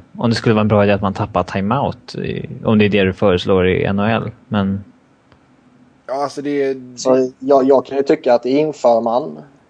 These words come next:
Speaker 3: eh, Coaches Challenge,
Speaker 2: Mm.
Speaker 3: vilket jag tycker att man kanske bör göra under vissa förutsättningar,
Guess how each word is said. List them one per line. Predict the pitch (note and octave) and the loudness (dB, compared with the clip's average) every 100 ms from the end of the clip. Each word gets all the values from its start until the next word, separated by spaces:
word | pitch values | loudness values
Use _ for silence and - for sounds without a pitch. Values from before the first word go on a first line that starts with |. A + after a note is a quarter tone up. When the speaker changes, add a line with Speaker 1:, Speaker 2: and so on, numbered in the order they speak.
| - | -8
Speaker 3:
eh, | C3+ C3+ C3 - | -6 -6 -8 -2
Coaches | D3+ A#2 - A2+ - | 0 0 -4 -10 -8
Challenge, | - G#2+ G#2 A2 C#3 - - | -2 -2 -2 -6 -8 -14 -16
Speaker 2:
Mm. | A2+ A#2+ | -12 -8
Speaker 3:
vilket | A#2 A#2 - _ - - | -4 -4 -6 _ -18 -2
jag | B2+ A2 | 2 2
tycker | - B2+ - - | 2 -2 0 0
att | A#2 - | 2 0
man | A#2 A2+ | -4 -6
kanske | A#2 A2+ | -8 -6
bör | A2+ A#2 A2+ | -2 2 4
göra | A2+ A#2 A#2 G#2+ A2 | 4 4 4 2 0
under | B2 A2+ A#2 A2 A2+ - - _ _ - | 2 0 -2 -2 0 0 -2 _ _ -12
vissa | - B2+ - | -6 -4 -2
förutsättningar, | - A2 G#2 G2+ G#2+ - G2+ G#2 A#2+ | 0 2 0 0 -4 -4 -4 0 -2